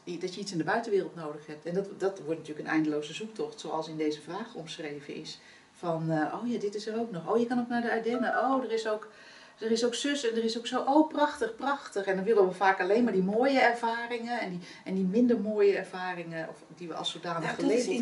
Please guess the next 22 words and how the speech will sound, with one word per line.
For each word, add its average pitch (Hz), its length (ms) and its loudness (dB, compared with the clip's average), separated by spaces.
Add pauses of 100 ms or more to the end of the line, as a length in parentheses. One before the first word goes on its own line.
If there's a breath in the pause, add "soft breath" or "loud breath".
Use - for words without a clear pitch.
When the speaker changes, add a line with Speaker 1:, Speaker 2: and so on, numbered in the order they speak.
Speaker 2:
inderdaad, 240 360 4
want, 208 200 -4 (140)
want 208 320 -8
op 240 140 -10
het 190 140 -20 (100)
moment 214 280 2
dat 196 180 -8
je 196 60 -10
de 196 100 -10
wereld 220 380 -2
leert 175 260 -4
kennen, 190 400 -10
Speaker 1:
Ja. 240 220 0 (240)
Speaker 2:
zijn 208 300 -2
er 190 80 4
buitengewoon 233 540 2
weinig 226 380 0
mensen 214 400 -6
die 208 220 -12
tegen 208 280 -8
je 202 140 -6
zeggen, 190 340 -10